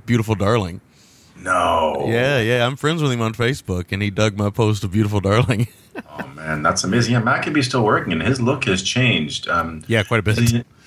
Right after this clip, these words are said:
Speaker 2: he's an Israeli actor, good-looking guy. Um, you know, uh, had, you know, had, had a, you know, bit of a run. Uh, you know, uh,
Speaker 1: Yeah, he's got a
Speaker 2: through the
Speaker 1: look.
Speaker 2: nineties.
Speaker 1: Yeah, he's got a
Speaker 2: He, I
Speaker 1: look.
Speaker 2: think he was born ten years too late.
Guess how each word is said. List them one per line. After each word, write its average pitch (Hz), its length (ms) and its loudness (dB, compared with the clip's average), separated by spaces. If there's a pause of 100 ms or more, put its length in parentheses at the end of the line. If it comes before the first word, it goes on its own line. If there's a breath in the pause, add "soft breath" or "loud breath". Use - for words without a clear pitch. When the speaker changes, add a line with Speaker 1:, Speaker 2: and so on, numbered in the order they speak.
(380 loud breath)
Speaker 2:
he's 123 200 -2
an 127 80 2
Israeli 92 520 2
actor, 71 380 -2
good-looking 127 580 0
guy. 80 600 0 (400 soft breath)
Um, 85 1120 0 (240)
you 139 180 2
know, 92 380 2
uh, 95 500 2 (520)
had, 107 480 4
you - 140 -2
know, 92 120 4
had, 98 220 -2
had 101 140 0
a, 95 200 2
you 117 100 0
know, 95 120 4
bit 98 120 2
of 92 100 2
a 90 60 2
run. 85 520 2 (540 loud breath)
Uh, 82 600 2
you 92 120 -6
know, 82 220 -4 (360)
uh, 85 240 -2
Speaker 1:
Yeah, 170 140 2
he's 135 140 -2
got 175 80 2
a - 20 4
Speaker 2:
through 165 60 2
the 95 60 4
Speaker 1:
look. 92 80 4
Speaker 2:
nineties. 90 420 2
Speaker 1:
Yeah, 151 60 4
he's 156 140 2
got 196 100 2
a - 20 4
Speaker 2:
He, 156 80 2
I 147 60 2
Speaker 1:
look. 156 80 4
Speaker 2:
think 143 100 0
he 143 60 2
was 113 120 2
born 101 260 0
ten 101 200 0
years 90 180 2
too 82 180 0
late. 76 420 -2